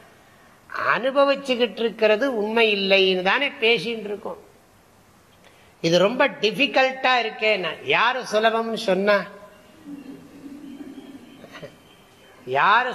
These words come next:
சுலபம்னு சொன்னா? கஷ்டம்தான். ஆனா சுலபம் இல்லே, கஷ்டமா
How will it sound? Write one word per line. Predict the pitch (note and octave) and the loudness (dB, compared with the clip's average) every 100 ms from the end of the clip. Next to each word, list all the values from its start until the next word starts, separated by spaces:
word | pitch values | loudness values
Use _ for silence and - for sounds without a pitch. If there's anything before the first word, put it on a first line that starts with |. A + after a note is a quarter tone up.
| - | -4
சுலபம்னு | G3 G#3+ F#3+ G#3+ A3+ F#3 | 0 0 0 -2 -4 -6
சொன்னா? | F3 F3+ G3 F#3 - - _ - - - | -4 -4 -4 -6 -12 -20 _ -16 -14 -8
கஷ்டம்தான். | C3 - F3 D#3+ D3+ F3+ G#3 - - - - - - _ - - - - - | -8 -4 -4 -4 -2 -2 -2 -6 -18 -20 -20 -20 -20 _ -20 -20 -20 -18 -4
ஆனா | G3+ C#4+ C4+ - - - - - | -2 0 -2 -4 -18 -20 -16 -14
சுலபம் | - E3+ A3 C4+ C#4+ C#4+ | -4 2 4 6 4 2
இல்லே, | B3+ B3+ C4+ D4 D4 | -2 -2 4 4 4
கஷ்டமா | G3+ - - C#4 C#4+ | -2 -2 0 0 2